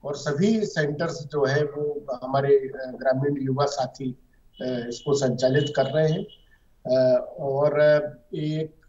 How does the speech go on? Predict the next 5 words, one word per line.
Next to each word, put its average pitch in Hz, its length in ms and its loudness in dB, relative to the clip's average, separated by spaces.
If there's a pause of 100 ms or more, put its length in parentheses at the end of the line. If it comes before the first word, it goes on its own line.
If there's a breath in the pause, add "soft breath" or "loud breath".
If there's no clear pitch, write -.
(100)
सेंटर 151 440 -2
जो 160 220 -4
औसतन 165 720 0 (600)
हमारे 151 320 0
यहाँ 156 360 2